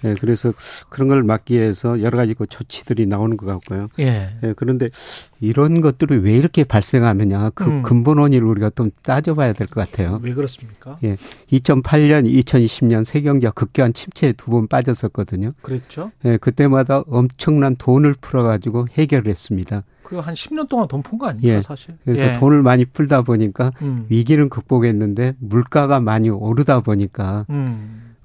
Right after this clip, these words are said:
Speaker 1: 결국 금리를 인상할 수밖에 없죠.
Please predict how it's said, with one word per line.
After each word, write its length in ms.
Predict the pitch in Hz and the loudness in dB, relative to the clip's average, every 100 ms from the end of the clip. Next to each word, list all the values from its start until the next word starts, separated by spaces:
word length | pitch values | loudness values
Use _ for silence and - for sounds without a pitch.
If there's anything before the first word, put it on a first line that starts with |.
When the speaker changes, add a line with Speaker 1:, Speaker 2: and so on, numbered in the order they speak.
| - | -20
Speaker 1:
결국 440 | - 117 139 165 _ _ _ | -2 0 2 -2 _ _ _
금리를 420 | - 123 127 127 110 | -2 2 4 4 2
인상할 420 | 120 139 139 117 | 4 4 4 2
수밖에 400 | - 110 - 101 | -2 -8 -6 -10
없죠. 320 | - - 98 | -10 -14 -14